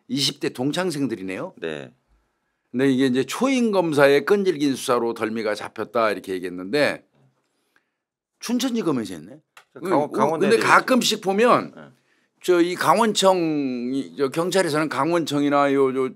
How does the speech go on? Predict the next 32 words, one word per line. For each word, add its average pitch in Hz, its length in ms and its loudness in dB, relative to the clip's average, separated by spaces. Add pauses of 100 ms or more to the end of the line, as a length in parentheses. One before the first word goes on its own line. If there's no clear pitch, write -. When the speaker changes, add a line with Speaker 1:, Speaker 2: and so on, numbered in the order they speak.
Speaker 1:
춘천지검 143 640 -4
이쪽이 120 360 -6 (720)
한, - 300 -16
한 180 180 -6
건씩 170 420 2
그렇게 - 380 -14
할 147 180 -8
때 143 120 2
있더라고요. 113 500 -6
Speaker 2:
네. 95 440 -2 (140)
왜 110 140 -4
그럼 131 280 -6
거기 117 360 -6
애들 113 260 -4
Speaker 1:
음. 123 80 0
Speaker 2:
중에 104 300 -2
좀 90 160 -12
모인 120 280 0
애들이 92 240 -6
좀 85 120 -12
세거든. 95 500 -10 (220)
Speaker 1:
그리고 190 160 4
이제 180 100 4
Speaker 2:
강원대. 175 60 0
Speaker 1:
도박과 220 460 6
관련돼서는 190 840 2
강원청이 170 840 0
좀 127 200 -6
특화돼 160 340 -4
있어요. 71 300 -10
Speaker 2:
예, 85 60 -4
예. 78 400 -6